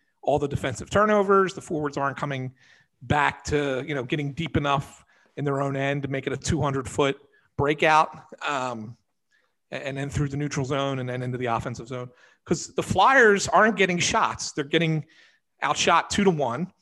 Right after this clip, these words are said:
Um, they're, they're not getting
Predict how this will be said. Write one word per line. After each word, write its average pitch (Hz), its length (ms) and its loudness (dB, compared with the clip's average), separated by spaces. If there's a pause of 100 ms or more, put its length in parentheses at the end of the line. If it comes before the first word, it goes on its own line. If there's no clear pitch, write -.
(640)
Um, 139 420 -2 (500)
they're, 151 520 2
they're 156 240 0
not 180 260 2 (160)
getting 190 300 4